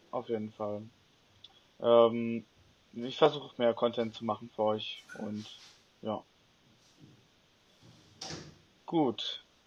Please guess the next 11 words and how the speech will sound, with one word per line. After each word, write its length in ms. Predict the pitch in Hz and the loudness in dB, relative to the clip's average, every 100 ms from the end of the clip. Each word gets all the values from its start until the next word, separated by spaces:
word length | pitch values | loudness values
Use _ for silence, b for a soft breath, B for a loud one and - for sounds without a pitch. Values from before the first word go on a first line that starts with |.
| _ - | _ 2
dann, 280 | 123 123 | 4 4
äh, 40 | 123 | 0
hab 280 | 120 131 135 | 6 6 6
ich 340 | 131 - - | -2 -8 -4
eigentlich 360 | - 127 123 - | 4 4 4 -2
dann 240 | 123 117 117 | 0 0 -2
sonst 200 | 113 - | -6 0
auch 140 | 120 | 0
nichts 260 | 117 - 123 | 0 -4 -4
mehr 140 | 110 | 0
weiteres. 440 | 110 107 113 110 | 0 0 -2 -2